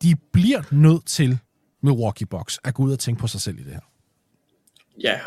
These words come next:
Speaker 2: og modsat nogle andre hold, så er der den forskel ved, at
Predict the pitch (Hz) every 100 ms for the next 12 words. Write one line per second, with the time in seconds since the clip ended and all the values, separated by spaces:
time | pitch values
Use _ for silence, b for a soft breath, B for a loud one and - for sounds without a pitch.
0 | - 117 98 165 170 196 185 160 151 139
1 | 110 156 170 151 131 90 - - 156 127
2 | 156 156 156 131 - 143 151 - 139 156
3 | - 135 113 - 127 -